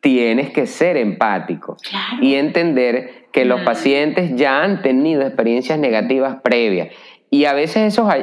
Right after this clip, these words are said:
Speaker 1: eso ayuda a los pacientes que nos estén escuchando, que necesiten ir al médico, lo que tú decías.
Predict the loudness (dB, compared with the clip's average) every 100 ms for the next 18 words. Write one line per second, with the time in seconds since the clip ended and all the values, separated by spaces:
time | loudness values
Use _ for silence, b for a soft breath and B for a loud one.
0 | 0 0 2 2 2 2 0 -2 -4 -12
1 | _ 0 0 0 -2 0 0 0 0 0
2 | 0 0 -2 -2 0 0 0 0 0 0
3 | 0 0 0 -2 -2 -2 0 0 2 2
4 | 0 0 0 0 0 0 0 0 0 0
5 | -2 -4